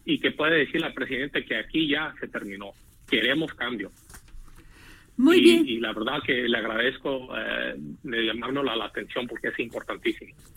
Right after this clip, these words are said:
Speaker 2: Muy bien, Brian.
Speaker 1: Te la hacemos saber.
Speaker 2: Muchas gracias por haber tomado la llamada del Dedo en la Llaga y estaremos pendiente de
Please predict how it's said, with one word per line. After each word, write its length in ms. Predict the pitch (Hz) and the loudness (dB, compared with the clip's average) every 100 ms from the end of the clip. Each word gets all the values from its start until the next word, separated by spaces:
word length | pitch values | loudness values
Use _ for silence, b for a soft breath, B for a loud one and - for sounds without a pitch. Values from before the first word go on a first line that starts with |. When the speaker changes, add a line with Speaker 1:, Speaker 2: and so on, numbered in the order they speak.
| - - b b b b - - - - | -20 -20 b b b b -20 -20 -20 2
Speaker 2:
Muy 180 | 277 294 | 4 6
bien, 300 | 285 302 285 | 6 10 10
Brian. 400 | 277 285 302 269 | 10 8 8 8
Speaker 1:
Te 60 | 254 | 8
la 80 | 233 | 6
hacemos 340 | - 139 151 | 4 0 -2
saber. 320 | 123 110 98 - - - - - - | -2 -2 -2 -6 -18 -18 -12 -12 -2
Speaker 2:
Muchas 460 | 233 285 311 339 277 | 6 6 8 4 4
gracias 440 | 294 277 277 285 | 6 6 6 2
por 180 | 269 247 | 2 2
haber 280 | 226 240 262 | 2 2 0
tomado 480 | 285 262 254 262 262 | 2 6 6 6 2
la 120 | 247 | 0
llamada 520 | 220 208 226 240 240 | 2 2 4 2 2
del 200 | 220 214 | 0 0
Dedo 280 | 214 240 240 | 2 2 2
en 60 | 220 | 2
la 100 | 202 | 2
Llaga 480 | 226 233 233 254 269 B B | 2 2 4 0 -2 B B
y 300 | 233 240 233 | 0 2 4
estaremos 600 | 226 220 233 247 269 269 | 2 4 4 6 6 6
pendiente 720 | - 233 233 262 254 247 220 | 2 4 8 8 6 4 2
de 160 | 208 | 0